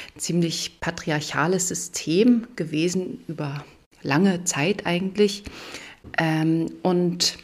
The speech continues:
wir haben beschlossen, dass wir im Team Entscheidungen treffen, dass wir im Team auch die Intendanz führen beziehungsweise das Haus leiten.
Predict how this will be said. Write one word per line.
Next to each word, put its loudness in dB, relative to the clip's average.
wir 4
haben 4
beschlossen, -2
dass -6
wir -4
im -8
Team 4
Entscheidungen 2
treffen, -2
dass -4
wir -2
im -4
Team 2
auch 0
die -6
Intendanz 0
führen 0
beziehungsweise -4
das -6
Haus -2
leiten. 2